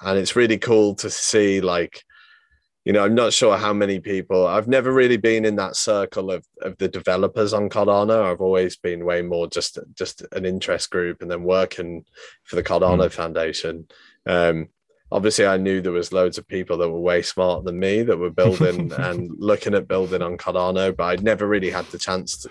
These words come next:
Speaker 1: to talk to them too much. Um,
Speaker 2: Yeah.
Speaker 1: it was really interesting to see how all those guys already knew each other. Uh, they all knew what each other w-, was working on. Um,
Speaker 2: Yeah.
Speaker 1: so it was really cool to see, like, the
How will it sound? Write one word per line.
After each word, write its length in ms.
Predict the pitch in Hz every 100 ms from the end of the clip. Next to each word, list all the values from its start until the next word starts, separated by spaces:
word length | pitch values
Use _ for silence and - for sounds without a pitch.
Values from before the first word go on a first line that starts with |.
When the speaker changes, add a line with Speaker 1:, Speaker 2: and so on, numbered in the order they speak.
| -
Speaker 1:
to 120 | -
talk 320 | - 104 95 -
to 80 |
them 200 | 107 107
too 180 | - 110
much. 360 | 113 117 - - _ - - - -
Um, 320 | 98 92 92
Speaker 2:
Yeah. 220 | 87 87 101 _ _ _
Speaker 1:
it 160 | - 98
was 160 | 98 107
really 280 | 120 120
interesting 580 | 113 104 113 98 - 92
to 40 | -
see 260 | 104 98
how 180 | 95 92
all 100 | 95
those 260 | 98 98 95
guys 380 | 98 92 92 95
already 300 | 85 82 87
knew 180 | 92
each 240 | 95 90 -
other. 400 | 90 90 87 87 - - _ -
Uh, 140 | 82
they 180 | 90 95
all 140 | 98
knew 200 | 95 95
what 200 | 92 82
each 160 | 90 -
other 220 | 90 87
w-, 380 | 78 92 90 80 _ _ -
was 220 | 90 -
working 340 | 98 92 107
on. 340 | 101 98 104 - -
Um, 400 | 92 90 87 85
Speaker 2:
Yeah. 220 | 85 82 87 - - _ - _ _
Speaker 1:
so 160 | 104 95
it 60 |
was 140 | 76 -
really 180 | 104 95
cool 280 | 104 95
to 60 | 82
see, 320 | - 98 95
like, 300 | 87 85 - -
the 260 | 90 85